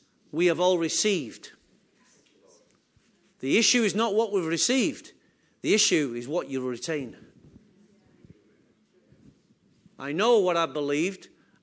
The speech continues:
and I have kept.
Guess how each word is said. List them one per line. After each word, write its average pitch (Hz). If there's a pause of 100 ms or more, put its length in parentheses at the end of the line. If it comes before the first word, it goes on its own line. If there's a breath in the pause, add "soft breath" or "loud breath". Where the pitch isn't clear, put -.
(140)
and 196
I 202
have 214 (720)
kept. -